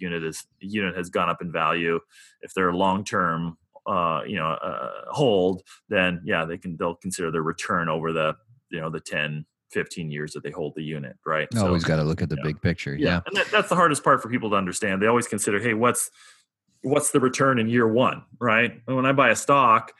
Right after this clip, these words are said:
Speaker 1: that I plan to hold for ten years, I don't say, "I'm not gonna do it because the first year not, may not be as good," right? I wanna look at it, what's gonna be over ten years, right?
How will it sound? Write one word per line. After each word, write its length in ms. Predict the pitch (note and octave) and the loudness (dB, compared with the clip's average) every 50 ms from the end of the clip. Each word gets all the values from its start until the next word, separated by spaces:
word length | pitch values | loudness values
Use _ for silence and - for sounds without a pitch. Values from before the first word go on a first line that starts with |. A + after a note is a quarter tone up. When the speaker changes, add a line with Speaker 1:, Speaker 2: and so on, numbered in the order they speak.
| _ _ - | _ _ -2
Speaker 1:
that 100 | A#2 A2+ | 2 2
I 60 | A2+ | 2
plan 240 | A2 - A#2+ A2 G#2+ | 2 2 0 0 0
to 60 | G#2 F#2+ | 0 2
hold 260 | A2 A2+ A2+ G#2 - | 2 2 2 2 0
for 60 | F#2+ | -8
ten 300 | F#2 - B2+ A#2 A2+ A#2 | -6 -4 -4 -2 0 0
years, 320 | B2+ C3+ A#2 G#2 G#2 G2 | 2 4 4 4 4 4
I 80 | G2+ G2+ | 4 2
don't 240 | G#2 G2+ G#2 G2 - | 2 2 0 -2 -2
say, 520 | - A2 G2+ F#2+ F#2+ F#2+ F#2+ F#2+ F#2 F#2 - _ _ _ _ _ _ _ _ - A#2 | 0 2 4 4 4 4 4 4 2 2 0 _ _ _ _ _ _ _ _ -2 0
"I'm 100 | G#2+ A2+ | 2 4
not 160 | A2+ A2 - | 2 2 2
gonna 140 | A#2 G#2+ G2 | 0 -2 -2
do 220 | F#2+ C3 C3+ B2+ | 2 4 4 4
it 120 | - - | 4 2
because 240 | A2 G#2 - A2 F#2 | -4 -8 -8 -8 -8
the 60 | - | -8
first 320 | F#2+ - A#2+ A2 - - B2 | -4 0 0 0 0 2 2
year 160 | B2 B2+ B2 | 2 4 4
not, 240 | G#2+ G2 F2 - - - | 4 2 2 0 0 -2
may 140 | G#2 G2+ | -4 -2
not 220 | F#2+ E2+ D#2+ D#2 - | 0 0 -2 -2 -2
be 80 | F2 D#2+ | -6 -6
as 120 | D#2 - | -6 -6
good," 260 | - - D#2+ F#2+ B2+ | -6 -2 -2 -2 0
right? 160 | D3 E3 D#3 D#3 | 2 2 4 4
I 60 | D#3 | 4
wanna 220 | D#3 D#3 D3+ D3 | 2 2 0 2
look 220 | D3 C#3+ C#3 C#3 C#3 | 2 0 2 2 2
at 80 | C3 | 2
it, 80 | C3 B2+ | 2 2
what's 220 | B2+ C3 B2 - | 2 0 0 -2
gonna 180 | - C3 B2 A#2+ | -6 -6 -6 -4
be 160 | A2+ B2 A#2+ | -2 -2 -2
over 140 | A#2+ A2+ A#2+ | -2 -2 -6
ten 280 | - - C3 B2+ C3 | -6 -4 -4 -4 -2
years, 360 | C#3+ E3 C#3 - - _ - - | -2 -2 -4 -4 -6 _ -12 -4
right? 320 | E2+ G2 G#2+ A#2+ B2+ G#2 | -2 2 2 2 2 0